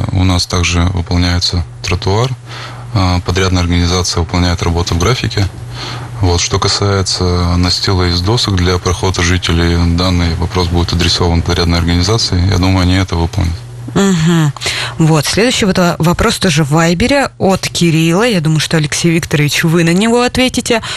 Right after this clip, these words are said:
Speaker 2: По какому принципу формируются списки по федеральной программе пкат? Почему дорога, на ремонт которой не хватило денег в текущем году, не переходит автоматически в титульный список на следующий год? Или все-таки переходит?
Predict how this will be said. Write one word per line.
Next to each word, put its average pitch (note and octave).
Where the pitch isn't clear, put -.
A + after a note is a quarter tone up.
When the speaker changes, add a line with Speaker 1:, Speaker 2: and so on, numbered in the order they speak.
Speaker 2:
По G#3
какому A#3
принципу G#3
формируются F3
списки -
по G#3
федеральной F3
программе E3+
пкат? -
Почему F#3+
дорога, F#3
на E3
ремонт E3
которой E3+
не D#3
хватило E3
денег D#3
в -
текущем G#3
году, E3
не D#3+
переходит F3+
автоматически D3+
в -
титульный D#3+
список -
на D#3
следующий C#3+
год? C3
Или D#3+
все-таки G#3
переходит? -